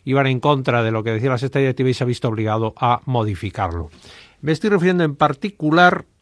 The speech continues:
a un viejo problema que es el de, de las cuotas que se deducen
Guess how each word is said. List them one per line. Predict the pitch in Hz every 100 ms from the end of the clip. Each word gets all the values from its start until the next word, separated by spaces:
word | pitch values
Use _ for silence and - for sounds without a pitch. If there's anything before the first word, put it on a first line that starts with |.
| -
a | 165
un | 196 233 196 185 160 147 135 131
viejo | 185 170 165 139
problema | 127 131 151 165 160 156
que | - 139 160
es | -
el | 143 139 131
de, | 165 175
de | 131 165 165
las | 127 135 127
cuotas | - 175 180 - 175
que | - 143
se | - 185
deducen | 147 160 139 156 156